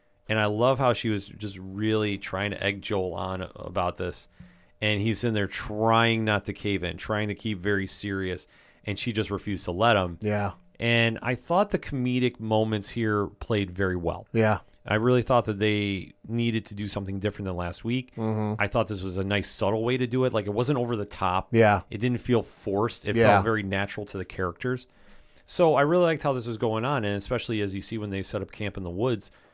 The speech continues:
Speaker 1: Joel gets up in the middle of the night and is standing there with his gun ready
Speaker 2: Right.
Speaker 1: to see what's going on, and then you see him trying to make coffee in the morning.
Speaker 2: Yeah.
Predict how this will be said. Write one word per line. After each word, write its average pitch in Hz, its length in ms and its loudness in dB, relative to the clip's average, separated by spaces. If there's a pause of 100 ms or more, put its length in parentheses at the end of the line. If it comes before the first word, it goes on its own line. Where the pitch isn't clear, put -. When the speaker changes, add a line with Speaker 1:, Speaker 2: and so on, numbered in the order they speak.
(420)
Speaker 1:
Joel 117 300 4
gets 110 200 0
up 98 120 0
in 92 40 -6
the 101 60 -2
middle 101 280 0
of 98 60 -2
the 101 60 -2
night 104 200 -2
and 95 120 -6
is 92 80 -6
standing 95 320 -4
there 92 140 0
with 87 120 -4
his 90 160 -6
gun 95 240 0
ready 87 460 -2
Speaker 2:
Right. 107 340 6 (340)
Speaker 1:
to 104 120 -4
see 101 240 -2
what's 92 220 -2
going 95 260 -2
on, 92 200 0
and 92 120 0
then 98 180 0
you 95 120 -2
see 107 160 -4
him 95 100 -2
trying 101 220 -2
to 95 40 -2
make 95 180 -4
coffee 98 420 0
in 92 100 -4
the 87 60 -6
morning. 87 520 -8 (300)
Speaker 2:
Yeah. 117 260 0